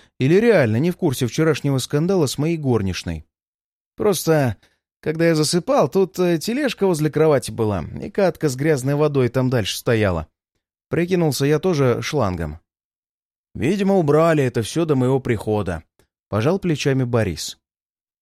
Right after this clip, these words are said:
«Ну че, оделся? Пошли тогда уже, а то отец там уже поди нас заждался». «Так тебя че, отец, что ли, за мной послал?»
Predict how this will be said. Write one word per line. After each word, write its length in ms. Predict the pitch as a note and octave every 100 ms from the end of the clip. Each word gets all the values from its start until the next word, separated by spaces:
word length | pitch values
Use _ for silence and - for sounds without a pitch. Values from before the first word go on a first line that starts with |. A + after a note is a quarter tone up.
| _ _
«Ну 140 | A2
че, 180 | A#2+ F3+
оделся? 640 | D3+ C3+ A3+ A3 A#2+ F2 _ _ _
Пошли 320 | - A#3 D4+
тогда 280 | C4 D#3+ C3
уже, 280 | A#2+ G#2+ F2 - _ _ _
а 120 | A2
то 140 | - A3+
отец 300 | G#3 A3+ -
там 180 | F#3 F3
уже 160 | D#3
поди 260 | D3+ F3+ F3
нас 180 | E3+ C#3
заждался». 720 | E3 C3 A#2 A#2 - E2+ - _ _ _ _ _ _ _ _
«Так 160 | A2
тебя 200 | - F3+
че, 380 | E3 F3 B2 F#2
отец, 320 | F2+ G2+ B3
что 160 | B3 B3+
ли, 60 | F3+
за 140 | D3+
мной 180 | D3+ C3+
послал?» 500 | B2 A#2 A#2 G2 E2